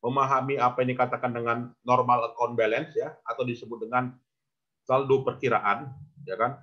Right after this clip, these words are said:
Kemudian topik yang kedua membahas mengenai recording business process, ya, bagaimana pencatatan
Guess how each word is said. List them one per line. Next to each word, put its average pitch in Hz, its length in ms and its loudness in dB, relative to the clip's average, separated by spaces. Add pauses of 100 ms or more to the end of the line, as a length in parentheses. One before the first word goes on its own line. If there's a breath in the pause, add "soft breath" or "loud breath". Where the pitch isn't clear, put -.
(440)
Kemudian 127 400 0
topik 143 240 -2
yang 143 220 -2
kedua 143 560 0
membahas 135 400 -4 (760)
mengenai 131 640 0 (1200)
recording 156 560 0
business 147 400 -2
process, 151 560 0
ya, 113 160 -4
bagaimana 147 540 -2
pencatatan 139 800 -2